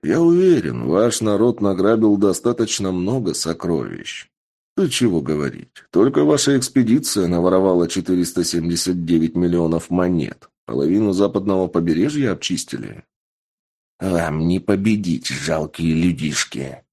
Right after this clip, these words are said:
Мак отвел взгляд, а пальцы сжались в кулаки.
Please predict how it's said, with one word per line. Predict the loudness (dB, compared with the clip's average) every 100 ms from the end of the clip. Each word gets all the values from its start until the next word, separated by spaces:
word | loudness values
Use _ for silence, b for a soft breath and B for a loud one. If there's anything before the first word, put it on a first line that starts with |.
| _ _ _ -8
Мак | -4 -2 -2
отвел | 2 4 6 4
взгляд, | 0 -2 0 0 -2
а | -4
пальцы | -2 0 0 -2 -2
сжались | -2 -2 -4 -4 -6
в | -8
кулаки. | -2 0 2 -2 -8 -10 -12